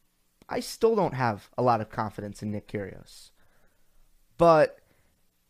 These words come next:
if you're saying his talent is overhyped, well then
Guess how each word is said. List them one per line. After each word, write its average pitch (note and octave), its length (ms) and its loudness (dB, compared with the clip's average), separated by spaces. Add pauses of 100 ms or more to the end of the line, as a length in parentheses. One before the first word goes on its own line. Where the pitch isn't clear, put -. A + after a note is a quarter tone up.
(160)
if - 160 -10
you're D#3 80 -4
saying A#3 380 -4
his D#3 160 -8
talent F#3+ 420 -8
is B2 200 -10
overhyped, D#3 920 0 (420)
well D3+ 100 0
then D#3 380 -2